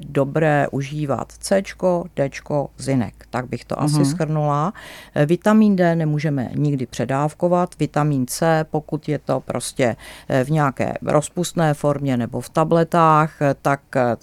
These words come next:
Speaker 1: taky nepředávkujeme z toho důvodu, že kyselina ascorbová se rozpouští ve vodě. To, co se nám, eh, nestřebá, tak prostě se nějakým způsobem dostane z organismu ven. Už máme na trhu třeba lipozomální formu vitamínu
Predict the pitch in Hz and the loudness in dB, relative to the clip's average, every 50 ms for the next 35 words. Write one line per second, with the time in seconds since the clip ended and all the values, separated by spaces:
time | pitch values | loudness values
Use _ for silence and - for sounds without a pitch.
0 | - - - - - - - 160 160 160 156 - - 180 175 180 175 180 170 - | -10 -8 -8 -8 -8 -4 -4 -2 -2 -2 -4 -2 -2 0 2 4 2 2 0 0
1 | - 175 170 170 165 160 156 - - 160 160 165 156 156 156 147 147 143 147 147 | 0 0 2 2 2 0 -2 -2 -4 -2 0 0 0 0 0 0 0 0 -2 -2
2 | 143 147 - - 139 - - - 143 143 139 143 131 131 - - 139 131 - 143 | -4 -4 -4 -4 -6 -6 -4 -4 -4 -2 -2 -2 -4 -6 -4 -4 -6 -4 -4 -4
3 | 131 143 127 127 - - - - 135 - _ - - 123 - - - 117 120 - | -2 -2 -2 -2 -4 -6 -4 -4 -4 -4 _ -8 -8 -8 -8 -8 -8 -8 -6 -6
4 | 127 147 165 175 170 180 - - _ - - - - - - - - 160 - - | -4 -4 -4 -2 0 0 -2 -2 _ -10 -20 -18 -18 -18 -12 -6 -6 -4 -2 -2
5 | 165 156 - - 170 156 147 139 123 120 131 131 - - - 127 131 131 139 143 | -4 -4 0 0 0 2 2 2 2 2 0 0 -2 -4 -4 -2 -2 0 0 0
6 | 147 - - - - 175 156 160 156 156 147 143 147 - 135 - - - - 135 | 0 -2 -4 2 2 2 4 4 2 2 0 -2 -4 -6 -8 -8 -6 -10 -10 -10
7 | - - - 139 131 - - 139 143 139 131 131 135 - 151 151 143 - - 147 | -8 -6 -6 -6 -6 -4 -4 -4 -2 -2 -2 -2 -4 -4 -4 -4 -4 -4 -8 -10
8 | 143 - - 139 123 123 120 117 117 120 - - 131 131 123 113 - - 127 135 | -10 -6 -6 -4 -4 -2 -4 -4 -6 -8 -8 -4 -4 -2 -2 -4 -4 -6 -6 -4
9 | 131 143 139 139 123 113 120 117 113 113 123 131 143 156 185 208 226 - - - | -2 -2 -2 -2 -2 -4 -4 -8 -8 -4 -2 0 0 0 0 -2 -4 -6 -14 -20
10 | - - - - - - 170 - - - 185 175 170 175 175 175 165 160 156 151 | -20 -20 -20 -10 -4 -2 -2 -2 0 0 2 4 4 4 4 2 2 2 0 -2
11 | - 156 156 147 131 107 - - - - - 123 110 87 87 - - - 151 151 | 0 0 0 0 0 -2 -6 -8 -10 -8 -8 -6 -4 -4 -6 -6 -6 -2 -2 0
12 | 151 170 175 180 175 175 175 170 165 170 175 175 170 165 - - 180 175 165 170 | 2 2 2 4 2 2 2 2 2 2 2 2 2 0 0 0 0 0 2 0
13 | 160 160 160 160 156 - 156 147 156 156 147 151 151 | -2 0 -2 -2 -2 -2 -2 -2 0 -2 -2 -2 -4